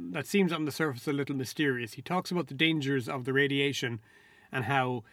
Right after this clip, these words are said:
it could fry the electronics within this probe, which, of course, is smaller and more delicate than the Apollo rocket.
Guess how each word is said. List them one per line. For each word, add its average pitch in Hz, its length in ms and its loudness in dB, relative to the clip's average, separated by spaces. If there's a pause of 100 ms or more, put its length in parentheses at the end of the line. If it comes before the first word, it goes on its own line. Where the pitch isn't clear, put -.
(200)
it 131 180 -4
could 135 220 -2
fry 135 300 0
the 131 80 2
electronics 127 680 -2
within 127 400 0
this 120 300 -4 (280)
probe, 117 380 -2
which, - 280 -4
of 123 160 -14
course, 135 260 -4
is 127 120 -6
smaller 131 400 -2
and 120 80 -2
more 123 160 -2
delicate 113 440 -4
than 117 240 -4
the 113 80 -6
Apollo 113 260 -6
rocket. 110 440 -6